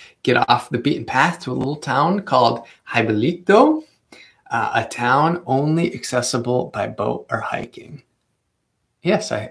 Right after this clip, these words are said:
I believe I did pronounce that correctly. Sorry, I'm very picky with my pronunciation, especially when it comes to Spanish. So, uh, Roatan, Honduras. Uh, Honduras, as you would say in English.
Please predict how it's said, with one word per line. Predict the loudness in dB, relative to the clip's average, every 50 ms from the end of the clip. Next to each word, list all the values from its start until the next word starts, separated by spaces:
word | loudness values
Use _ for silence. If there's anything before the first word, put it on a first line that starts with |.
| -14
I | -16
believe | -14 -12 -10 -8 -4 -2
I | -2 -2
did | -2 -2 -4 -6 -10
pronounce | -10 -8 -8 -8 -8 -10 -12 -12
that | -10 -10 -10 -10 -12
correctly. | -14 -12 -10 -10 -12 -12 -14 -18 -18 -16 -14
Sorry, | -8 -6 -6 -6 -6
I'm | -10 -14
very | -12 -6 -6 -4 -4 -6
picky | -8 -8 -8 -8 -8 -8 -10
with | -12 -12 -12 -14
my | -14 -12 -12 -12 -14 -16 _ _ _ _ _ _
pronunciation, | 2 4 6 6 4 2 -2 -4 -4 -4 -4 -8 -10 -10 -10 -10
especially | -10 -6 -6 -6 -6 -6 -10 -12 -12 -12
when | -12 -14
it | -14 -12
comes | -12 -12 -12 -12
to | -12 -12
Spanish. | -12 -12 -10 -10 -12 -12 -12 -12 -12 -12 -8 -8
So, | -2 2 2 2 2 0 -6 -14 -20 _ _ -20 -20 -20 -8 0
uh, | 4 6 6 6 4 2
Roatan, | 0 4 6 8 8 8 8 6 6 6 6 6 4 2 -2 -6 _ _ _ _ _ _
Honduras. | _ -4 -2 0 4 4 4 4 4 0 -4 -8 -12 -12 -10 -10 -12 -12 -12 -12
Uh, | -10 -8 -6 -6 -6 -8 -10 -14
Honduras, | -14 -12 -10 -6 -4 0 0 0 -2 -2 -10 -14 -14 -14 -16 _ -20 _ -20
as | -16 -14 -12 -12 -12 -14 -16 _ _ _
you | -16 -14 -14
would | -14 -14
say | -14 -12 -12 -12 -12 -12
in | -12 -12
English. | -12 -14 -16 -16 -14 -14 -14